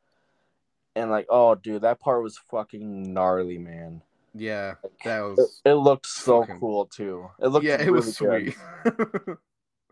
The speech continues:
Speaker 1: Oh, yeah, dude. So
Speaker 2: Yeah, then, uh, the cop, there's more cops outside, or there's one other cop in the car outside.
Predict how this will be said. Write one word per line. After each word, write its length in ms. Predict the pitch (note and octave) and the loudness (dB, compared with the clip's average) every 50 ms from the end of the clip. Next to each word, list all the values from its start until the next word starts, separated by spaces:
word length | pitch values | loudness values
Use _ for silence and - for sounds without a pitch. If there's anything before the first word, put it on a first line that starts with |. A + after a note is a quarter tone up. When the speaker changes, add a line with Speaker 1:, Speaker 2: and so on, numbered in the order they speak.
| _ _ _ _ _ _ _ _ _ _ _ _ _ _ _ _ _ _ _ _ _ _ _ - | _ _ _ _ _ _ _ _ _ _ _ _ _ _ _ _ _ _ _ _ _ _ _ -4
Speaker 1:
Oh, 360 | A#2 A#2+ A2 G#2 F#2+ F2+ - - - _ - | 0 2 2 2 0 -2 -6 -10 -14 _ -12
yeah, 300 | G#2 G#2+ G#2 G2 F#2 F#2 | -8 -6 -6 -4 -6 -6
dude. 300 | E2+ F2+ F2 F2+ F2+ F#2 - _ _ _ _ _ _ _ _ _ _ _ _ _ _ _ _ _ - | -8 -12 -12 -12 -14 -16 -20 _ _ _ _ _ _ _ _ _ _ _ _ _ _ _ _ _ -20
So 560 | - - - C#3 C3 B2 B2 A#2+ A#2+ A#2 C3+ | -18 -8 0 2 4 6 6 4 4 2 0
Speaker 2:
Yeah, 280 | C#3 C#3 C3+ B2 A2 - A2 | 0 0 0 0 -2 -4 -6
then, 240 | A2+ B2 B2+ B2+ B2+ | -8 -6 -6 -6 -4
uh, 500 | B2 B2 A#2+ A2+ A2 G#2 G#2 G2+ F#2+ - - _ _ _ _ _ _ _ _ _ _ _ _ _ _ _ _ _ _ _ _ A#2+ A2 G2+ | -4 -4 -4 -4 -4 -4 -6 -6 -8 -10 -16 _ _ _ _ _ _ _ _ _ _ _ _ _ _ _ _ _ _ _ _ -20 -12 -10
the 100 | C3+ C3 | -10 -10
cop, 320 | - - D#3 D3 - - | -2 0 2 2 2 0
there's 280 | C3+ C3+ C#3 C3+ - C#3 | 0 -2 -2 -2 -2 -6
more 280 | C#3 C#3 C#3 D#3 D#3+ | -4 -2 0 0 0
cops 440 | D#3 - - D3 A#2 G#2+ G#2 - - | 0 -2 -2 -2 0 0 -2 -4 -4
outside, 560 | A#2+ A#2+ B2 B2 - A#2 A2 G#2+ G#2 G#2 F#2+ - - | -2 -2 -2 -2 -4 -4 -4 -2 -4 -6 -8 -10 -10
or 200 | A2 G#2+ G#2 A2+ | -8 -8 -8 -6
there's 180 | A#2+ B2+ A2 A#2 | -8 -10 -8 -4
one 220 | A#2+ C3+ C#3+ C#3 | -4 -4 -2 -2
other 180 | C3 A#2+ B2+ B2+ | -4 -6 -6 -8
cop 300 | - C3 A#2+ A2+ - A2+ | -6 -4 -6 -4 -6 -8
in 60 | A2 | -12
the 80 | G#2+ | -12
car 260 | G#2+ - A#2+ A2 G#2 G#2 | -8 -6 -4 -4 -2 -2
outside. 640 | G#2 G#2+ - - - G#2+ G2+ G2 G2 G2+ G2+ G2 | -4 -6 -8 -10 -8 -6 -6 -6 -6 -8 -8 -12